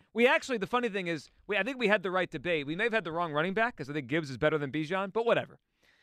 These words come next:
I, but if, if Gibbs runs the Lions into a Super Bowl or g-, gets them really close after what he did last week and the year he had,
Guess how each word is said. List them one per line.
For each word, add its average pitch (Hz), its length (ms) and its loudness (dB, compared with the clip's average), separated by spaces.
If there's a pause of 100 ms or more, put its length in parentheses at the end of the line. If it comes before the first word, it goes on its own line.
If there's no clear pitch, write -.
(440)
I, 208 80 2 (100)
but 220 180 4
if, 214 120 4 (100)
if 135 240 0
Gibbs 233 720 0
runs 208 380 0
the 214 100 0
Lions 196 380 0
into 170 240 -4
a 151 40 -4
Super 165 240 -4
Bowl 131 380 0
or 185 220 4
g-, 208 160 4
gets 208 220 2
them 185 180 -2
really 185 220 0
close 120 500 -8
after 175 240 -2
what 185 160 0
he 185 80 0
did 180 160 -2
last 180 320 2
week 123 200 -14
and 156 120 -6
the 165 60 -4
year 185 260 2
he 147 140 -2
had, 113 280 -2